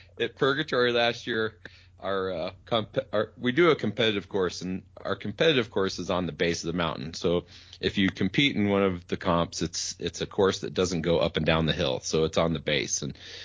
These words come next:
the one at Purgatory last year, the, the space where we have to set that, um, is close to a couple of stagnant ponds.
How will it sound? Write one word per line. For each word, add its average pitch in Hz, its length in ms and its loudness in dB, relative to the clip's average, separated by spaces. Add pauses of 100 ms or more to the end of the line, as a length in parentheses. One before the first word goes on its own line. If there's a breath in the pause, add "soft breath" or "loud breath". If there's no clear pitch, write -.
(120)
the - 100 0
one 92 140 6
at - 100 0
Purgatory 87 400 4
last 80 260 4
year, 78 120 -2
the, 85 300 0 (220)
the 76 120 -6
space - 420 0
where 80 120 0
we 76 120 -2
have 80 160 -2
to - 80 -10
set - 300 -2
that, 76 220 -4 (480 loud breath)
um, 78 360 -2 (480)
is 82 360 -4 (360)
close 98 280 2
to 78 120 -2
a 71 40 -2
couple 82 420 0
of 67 120 -6 (260)
stagnant 87 640 -2
ponds. 85 600 -2